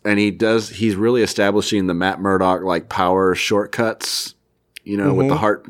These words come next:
Speaker 1: the heartbeat panels and all that kind of stuff. Like, yeah, it's just really fun.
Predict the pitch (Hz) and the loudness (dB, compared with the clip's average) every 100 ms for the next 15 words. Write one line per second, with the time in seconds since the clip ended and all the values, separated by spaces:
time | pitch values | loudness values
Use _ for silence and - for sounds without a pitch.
0 | 92 92 110 - 110 107 - 117 113 117 | -4 -2 -2 0 -2 -2 -4 -2 0 0
1 | 117 101 101 101 110 107 - 117 107 127 | -2 -4 -2 -2 -2 -4 -4 -4 -4 -2
2 | 113 110 92 82 - - - - - - | 0 0 -4 -6 -8 -14 -16 -20 -20 -12
3 | 92 95 85 - 85 - 107 85 90 85 | -2 -2 -2 -4 -10 -8 -8 -2 0 0
4 | - 90 67 - | -2 -4 -4 -8